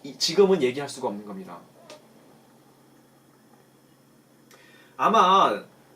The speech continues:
트럼프의 최측근들에게조차도 트럼프는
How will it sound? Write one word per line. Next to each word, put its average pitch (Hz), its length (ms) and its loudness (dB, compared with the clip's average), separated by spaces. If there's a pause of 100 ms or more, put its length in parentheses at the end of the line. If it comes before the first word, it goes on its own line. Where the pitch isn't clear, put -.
(580)
트럼프의 269 600 -2 (920)
최측근들에게조차도 165 1200 -6
트럼프는 196 580 -6